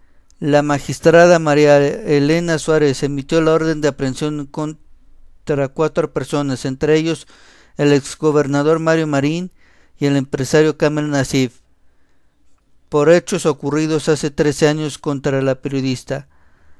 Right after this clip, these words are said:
La orden de aprehensión forma parte de la causa penal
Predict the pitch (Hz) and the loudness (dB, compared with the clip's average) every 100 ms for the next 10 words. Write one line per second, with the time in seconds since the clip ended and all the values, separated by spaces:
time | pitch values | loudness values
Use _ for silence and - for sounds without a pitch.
0 | - - 151 170 175 165 143 143 135 131 | -10 2 4 4 2 0 0 0 -6 -4
1 | 165 170 156 - 165 160 151 - 160 - | -4 -4 -6 -2 0 0 -4 0 -2 0
2 | 160 143 139 131 156 151 151 - 139 151 | 0 2 0 -2 -4 -2 -4 -4 -2 0
3 | 165 | -2